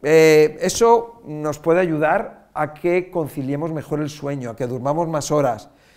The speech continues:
a que el cuerpo se repare mejor. Y para la desintoxicación, la intoxicación, aquí es donde está la parte más peliaguda, porque aquí estamos hablando ya de la alimentación. Estamos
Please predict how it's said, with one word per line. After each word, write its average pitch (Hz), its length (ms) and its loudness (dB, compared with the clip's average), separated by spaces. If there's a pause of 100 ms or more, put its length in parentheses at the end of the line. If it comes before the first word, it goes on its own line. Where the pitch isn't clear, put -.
(420)
a 180 100 2
que 160 80 2
el 147 60 4
cuerpo 165 300 4
se 180 160 2
repare 151 480 2
mejor. 143 680 -4 (840)
Y - 100 -4
para 180 200 4
la 180 120 6
desintoxicación, 175 1040 -4
la 151 80 0
intoxicación, 165 840 -4 (320)
aquí 147 300 -2
es 175 100 0
donde 170 220 -2
está 156 580 -2 (260)
la 139 200 -2
parte 160 260 0
más 156 180 -6
peliaguda, 139 760 -2 (260)
porque 139 240 -6
aquí 131 160 -4
estamos 160 380 -6
hablando 151 320 -4
ya 147 160 -4
de 151 100 -2
la 143 140 -4
alimentación. 117 800 -10 (340)
Estamos 156 420 -6